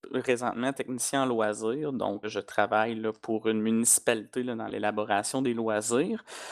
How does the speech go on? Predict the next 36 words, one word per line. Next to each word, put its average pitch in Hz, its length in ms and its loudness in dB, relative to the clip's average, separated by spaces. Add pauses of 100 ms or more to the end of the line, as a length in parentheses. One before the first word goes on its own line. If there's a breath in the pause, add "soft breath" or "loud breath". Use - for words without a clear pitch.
(120)
Donc, 139 380 4
euh, 120 140 0
j'ai 120 120 -10
toujours 131 360 -2
eu 170 80 -4
ce - 100 -4
côté, 120 480 -4
là, 123 220 0
ludique, 120 840 -2
euh, 107 200 0
qui, - 280 -18
qui - 160 -6
était 110 320 0
en 107 140 2
moi, 110 200 2
là. 117 120 0
J'ai 110 160 -6
toujours 113 340 -2
aimé, 104 440 0
euh, 101 40 -2
les, 101 240 -4
les 110 240 -2
jeux 117 540 0
et 107 80 0
les 104 160 -4
jeux 117 180 -2
vidéo, 113 340 0
les 110 120 0
jeux - 140 -12
de - 40 -6
société, 113 480 0
ça 120 140 -4
m'a 101 120 -4
toujours, 120 480 0
euh, 101 140 2
passionné. 107 760 -2